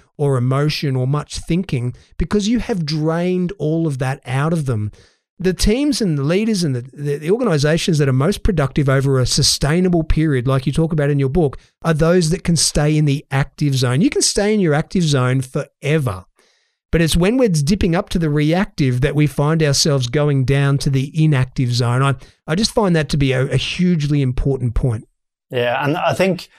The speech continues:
Speaker 2: the really savvy leader will learn to spot when this is happening within their team. So if they see their team going up into the reactive zone too much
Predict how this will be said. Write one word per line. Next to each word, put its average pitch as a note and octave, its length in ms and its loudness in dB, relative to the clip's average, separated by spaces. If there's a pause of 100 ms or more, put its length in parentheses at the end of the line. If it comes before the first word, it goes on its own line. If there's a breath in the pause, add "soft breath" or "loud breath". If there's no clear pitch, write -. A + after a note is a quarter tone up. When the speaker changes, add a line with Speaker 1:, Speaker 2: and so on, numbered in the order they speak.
(260 soft breath)
Speaker 2:
the C3+ 160 0
really D#3 320 2
savvy C#3 500 0
leader B2+ 720 0
will B2+ 640 0 (840 soft breath)
learn D#3+ 580 2
to D#3+ 140 -4
spot - 580 -2
when C3+ 280 0
this A#2+ 220 -2
is A#2 120 -4
happening C3+ 520 -2
within A#2+ 340 0
their B2+ 160 0
team. D3 500 -4 (160)
So B2+ 400 0
if C#3 280 -4
they D#3+ 180 0
see C#3+ 260 0
their C3 160 0
team B2+ 340 -2
going A#2+ 240 -2
up B2+ 200 -4
into B2+ 260 -4
the A#2+ 100 -4
reactive A#2+ 560 -2
zone A#2 380 -2
too C3+ 260 -4
much B2 520 -4